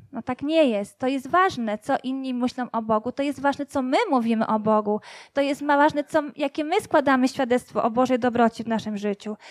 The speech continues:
Czy jeżeli Bóg wysłuchuje naszych modlitw, to czy mówimy o tym: „Tak, modliłem się, Bóg wysłucha mojej modlitwy”. To nie jakieś okoliczności, przypadki, ale to Bóg zadziałał w moim życiu.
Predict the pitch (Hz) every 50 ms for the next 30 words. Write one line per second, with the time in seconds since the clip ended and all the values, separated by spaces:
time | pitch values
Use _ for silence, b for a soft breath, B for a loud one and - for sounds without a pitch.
0 | B B B B - 294 294 320 302 311 269 339 302 294 285 330 - - 294 277
1 | 302 349 381 359 339 294 254 233 233 - 240 - 226 214 208 202 196 202 214 214
2 | - 240 - 277 254 247 247 226 233 262 277 285 - - 240 233 - 247 233 240
3 | 262 B B B B B B _ - 320 320 294 254 240 262 240 240 285 320 302
4 | 269 254 240 - 254 233 262 277 - 269 294 269 - 311 - 294 294 285 277 277
5 | 277 277 269 277 254 254 277 285 - - - 226 220 220 B B B B _ 311
6 | 302 294 311 339 370 370 320 302 - 269 - - 254 - - 277 277 262 - 285
7 | 294 302 311 302 - - 262 233 - - - - 285 285 285 - - - 233 -
8 | - 240 254 - - 254 220 214 - - 349 370 359 269 - 240 233 226 - 220
9 | 208 208 208 208 214 208 202 208 208 208 196 - 208 202 - -